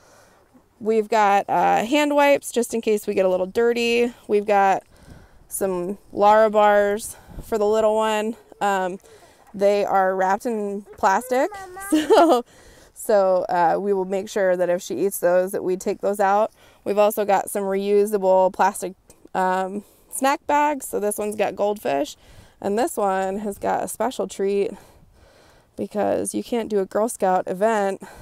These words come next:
without some Girl Scout s'mores. Um, so those are our snacks that we've got just to keep us a little energized if we need it.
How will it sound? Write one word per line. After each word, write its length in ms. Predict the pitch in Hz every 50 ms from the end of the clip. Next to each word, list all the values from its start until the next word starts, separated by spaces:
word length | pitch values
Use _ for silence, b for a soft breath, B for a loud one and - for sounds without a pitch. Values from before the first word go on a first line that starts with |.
| B B B B B B B B B B B B B B B
without 640 | - 208 202 - 214 214 208 208 196 202 196 - 208 b b b b b b b b b b b b b b b b b b
some 220 | - - 311 330
Girl 200 | - 370 359 370
Scout 280 | - - 370 339 339 -
s'mores. 1000 | - 339 349 415 440 427 392 359 359 370 381 392 403 415 415 392 - - - b b b b b b b b b b b b b b b -
Um, 540 | - 202 202 196 196 190 185 175 160 214 b b b b b b b _ _ _ _ _ _ _ _ - - - _
so 160 | - - 220 214
those 220 | 220 226 240 254
are 80 | 247 233
our 160 | 220 208 220
snacks 480 | - - - 226 220 214 208 - -
that 80 | - 226
we've 180 | 202 214 220 214
got 280 | - 214 208 214 214
just 200 | 214 214 208 -
to 80 | - 214
keep 240 | - - 220 - -
us 160 | 208 - -
a 40 | 208
little 180 | 202 202 208
energized 680 | - - 214 208 208 202 196 214 196 202 202 202 214 202
if 120 | 202 190 -
we 100 | 202 196
need 220 | 202 196 196 190
it. 220 | 196 196 208 214